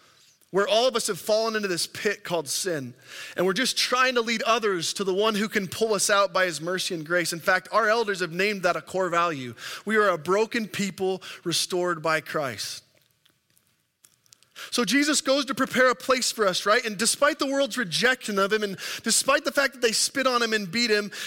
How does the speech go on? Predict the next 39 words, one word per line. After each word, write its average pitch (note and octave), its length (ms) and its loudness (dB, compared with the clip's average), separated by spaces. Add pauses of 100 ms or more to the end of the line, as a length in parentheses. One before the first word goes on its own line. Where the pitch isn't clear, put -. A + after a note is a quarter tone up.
hung C4+ 280 0
him B3+ 140 0
on A3+ 80 2
a G#3 60 0
cross, G#3+ 720 0 (480)
he B3+ 160 2
says, C4+ 300 4
"If A#3 100 -4
you C4+ 120 -2
have C4 200 2
faith D4+ 400 2
in E4+ 100 -2
him, G#3+ 320 0
you've G#3 140 -6
got A#3+ 180 2
this G#3+ 160 0
promise B3+ 520 0
to G#3+ 100 -4
come G#3 180 -2
home G#3 280 -2
again." C#3 400 -6 (1700)
So - 140 -4
let C4 160 0
me B3 80 -2
make A#3 200 0
this G#3 200 -2
really G#3 320 -4
practical. F3+ 640 -2
Let F3 80 -2
me G#3+ 60 -2
just E3 200 -4
land F#3+ 320 0
the E3+ 60 -6
plane F#3+ 340 -2
and D#3 100 -4
show G3 120 -2
you G3 120 -2
some E3 200 -4
sprouts - 1000 -2